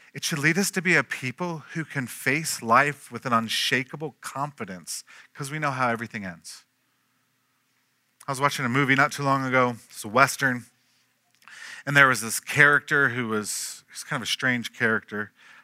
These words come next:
uh, but he, he was absolutely fearless. And he would walk into the most dangerous of situations, and he wouldn't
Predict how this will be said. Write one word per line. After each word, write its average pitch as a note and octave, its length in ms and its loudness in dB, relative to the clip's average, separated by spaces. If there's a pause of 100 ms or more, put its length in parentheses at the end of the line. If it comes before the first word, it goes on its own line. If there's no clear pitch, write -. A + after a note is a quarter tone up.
(160)
uh, A2+ 420 4 (760)
but D3+ 140 4
he, F3+ 320 -2
he E3 320 -6
was C3+ 180 -4
absolutely D#3+ 640 -2
fearless. - 1120 -2 (800)
And D3 140 0
he F#3 40 6
would F3 140 2
walk D#3 320 4
into D3+ 220 2
the C3+ 100 -4
most C3+ 320 -2
dangerous C#3 540 0
of C3 40 -8
situations, B2+ 1200 -2 (460)
and C#3 80 -6
he E3+ 100 6
wouldn't D#3 300 0